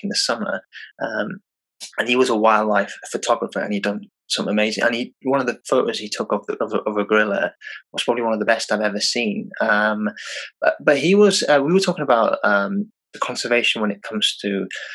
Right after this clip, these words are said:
is it right to keep animals in, you know, zoos and stuff, you know, and we were talking about, like, rhinos and obviously poaching rhinos, 'cause I was lucky enough to go see rhinos in Africa myself, and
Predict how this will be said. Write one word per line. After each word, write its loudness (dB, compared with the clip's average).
is 0
it 2
right 2
to -6
keep -4
animals -4
in, -2
you -6
know, -6
zoos 2
and -6
stuff, -4
you -4
know, 0
and -2
we 0
were -2
talking -2
about, 0
like, -8
rhinos 2
and -2
obviously -2
poaching -2
rhinos, 2
'cause 0
I 4
was -2
lucky -2
enough -6
to -4
go 0
see -2
rhinos -2
in -2
Africa -6
myself, -2
and -6